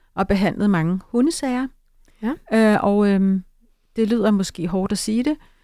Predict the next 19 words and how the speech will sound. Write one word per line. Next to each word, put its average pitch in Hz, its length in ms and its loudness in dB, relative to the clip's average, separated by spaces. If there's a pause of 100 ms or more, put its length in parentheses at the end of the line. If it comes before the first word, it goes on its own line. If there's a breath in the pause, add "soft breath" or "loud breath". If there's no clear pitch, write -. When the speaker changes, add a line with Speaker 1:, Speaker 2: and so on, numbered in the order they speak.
(160)
Speaker 1:
men 220 240 2
i 226 80 2
købelovens 214 920 0
forstand, 262 360 -2 (100)
så - 160 -4
er 214 140 4
en 226 80 6
hund 208 240 0 (100)
en 208 140 0
ting. - 220 -6 (720)
Speaker 2:
Okay. 208 100 -2
Speaker 1:
Så 226 420 4
man 220 220 8
kan 220 160 -6
godt, 226 300 2 (180)
øh, 220 460 0
selvfølgelig 226 460 -2
klage 202 300 2
til 190 320 -2